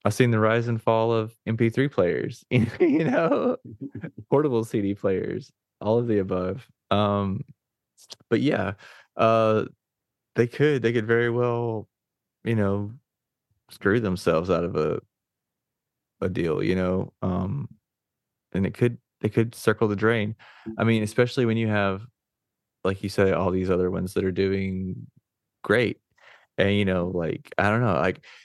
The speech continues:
Speaker 1: Netflix isn't even usually the one that I go to first anymore.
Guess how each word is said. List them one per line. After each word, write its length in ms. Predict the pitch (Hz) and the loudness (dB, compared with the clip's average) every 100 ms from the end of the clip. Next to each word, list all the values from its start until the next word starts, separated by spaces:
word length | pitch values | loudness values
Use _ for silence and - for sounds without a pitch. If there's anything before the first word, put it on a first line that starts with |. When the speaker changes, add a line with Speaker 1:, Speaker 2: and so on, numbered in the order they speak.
| 107 | -4
Speaker 1:
Netflix 460 | 104 92 131 123 - | -2 0 -2 -2 -2
isn't 240 | 123 123 | -2 0
even 240 | 120 117 117 | 0 0 0
usually 300 | 117 120 117 | 0 0 0
the 100 | 107 | -2
one 140 | 113 | 0
that 80 | 107 | 0
I 80 | 98 | 2
go 180 | 95 | 2
to 180 | 110 104 | 2 -2
first 300 | 90 90 85 | -2 -2 -2
anymore. 520 | 90 78 78 69 60 | -4 -2 -4 -4 -6